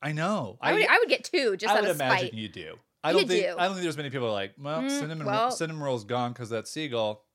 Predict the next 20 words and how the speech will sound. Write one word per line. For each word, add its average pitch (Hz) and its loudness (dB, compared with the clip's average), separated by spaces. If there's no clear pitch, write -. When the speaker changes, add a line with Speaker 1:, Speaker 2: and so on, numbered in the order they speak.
Speaker 1:
I 117 -10
guess 170 -4
I'll 240 -2
just 120 -8
go 90 -6
about 95 -6
my 117 -6
life." 127 -6
Speaker 2:
No, 196 0
you'd 240 -2
be, 285 -4
you 294 -2
would 359 0
Speaker 1:
No. - -8
Speaker 2:
get 262 0
a 190 2
spiteful 254 -4
cinnamon 226 -6
roll. 214 -4
Speaker 1:
Yeah, 170 -4